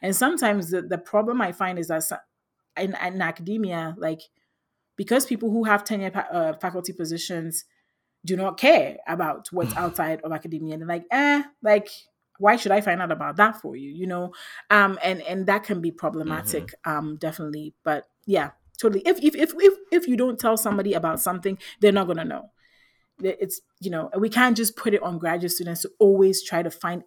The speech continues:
Speaker 1: everything themselves. It's, you know, we're paying so much money to be in academic institutions. There should be some help there, you know?
Speaker 2: Right. Especially if, like, you know, I mean, we've kinda alluded it, to it already, but, like, the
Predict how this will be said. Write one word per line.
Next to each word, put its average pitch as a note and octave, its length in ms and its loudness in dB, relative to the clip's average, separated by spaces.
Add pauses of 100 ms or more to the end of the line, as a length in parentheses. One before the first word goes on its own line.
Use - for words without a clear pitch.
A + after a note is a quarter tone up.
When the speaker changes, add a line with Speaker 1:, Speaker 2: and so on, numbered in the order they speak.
Speaker 1:
everything F3 540 -6
themselves. D3 520 -8
It's, F3 260 -6 (140)
you F3 140 -10
know, D#3+ 200 -8 (400)
we're G3+ 180 4
paying B3 380 2
so A#3 180 2
much A3+ 240 4
money G3+ 180 2
to G3+ 120 -4
be F#3 100 -2
in F3+ 60 -4
academic F3 440 -4
institutions. E3 600 -6
There F3+ 120 0
should G3+ 220 -4
be F#3+ 100 -4
some E3+ 220 -4
help E3+ 340 -4
there, - 260 -14 (800)
you - 140 -16
know? D2+ 140 -16 (400)
Speaker 2:
Right. D#2 240 -6 (720)
Especially A#2+ 380 0
if, F#2+ 80 -2
like, F2 300 0
you F#2+ 120 -8
know, D#2 220 -8 (100)
I G#2+ 100 2
mean, G#2+ 380 -2 (420)
we've G#2+ 200 -4
kinda C3+ 240 2
alluded G2+ 340 0
it, F2 180 -6
to F#2+ 200 -4
it E2 60 0
already, F2 400 0
but, D#2 160 -4
like, D2+ 240 -4
the F2+ 560 -8